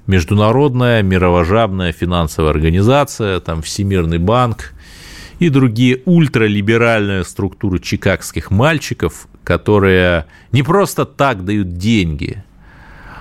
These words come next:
а дают деньги в обмен на политические реформы. Больше гей-парадов,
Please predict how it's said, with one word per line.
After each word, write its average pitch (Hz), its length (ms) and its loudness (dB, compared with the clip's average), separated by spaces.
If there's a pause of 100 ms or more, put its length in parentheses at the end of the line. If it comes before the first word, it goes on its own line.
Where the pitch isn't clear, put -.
(140)
а 98 180 0
дают 113 440 0
деньги 127 960 2
в 90 180 0
обмен 101 540 0
на 113 100 0
политические 110 800 0
реформы. 120 960 0 (1300)
Больше 98 540 2
гей-парадов, 107 1080 0